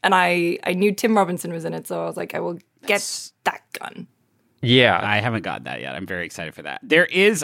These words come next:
Speaker 2: I have just, uh, switched it yesterday. Uh, there is an option to toggle enemy chatter and gun chatter.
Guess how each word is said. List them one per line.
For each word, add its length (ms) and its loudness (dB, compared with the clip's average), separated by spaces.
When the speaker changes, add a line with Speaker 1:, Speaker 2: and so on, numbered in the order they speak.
Speaker 2:
I 140 4
have 180 0
just, 420 2
uh, 500 2
switched 560 0
it 260 0
yesterday. 1120 -2
Uh, 640 0
there 180 -4
is 140 -4
an 120 -2
option 400 4
to 120 -8
toggle 800 2
enemy 300 4
chatter 400 6
and 240 2
gun 240 2
chatter. 560 -2